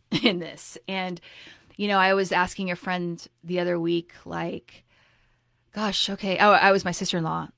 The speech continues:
I was asking her, "So when does it get easier with a teenager?" Like, it just seems like every day it's just like, ugh, like that, you know? I mean, the teenagerdom is for reals.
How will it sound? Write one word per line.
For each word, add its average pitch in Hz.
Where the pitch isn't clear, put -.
I 185
was 185
asking 180
her, 170
"So -
when 220
does 294
it 302
get 262
easier 208
with 180
a 175
teenager?" 170
Like, 165
it 202
just 226
seems 220
like 185
every 196
day 180
it's 190
just -
like, 170
ugh, 185
like 170
that, 175
you 180
know? 175
I -
mean, 175
the 185
teenagerdom 185
is 170
for 175
reals. 175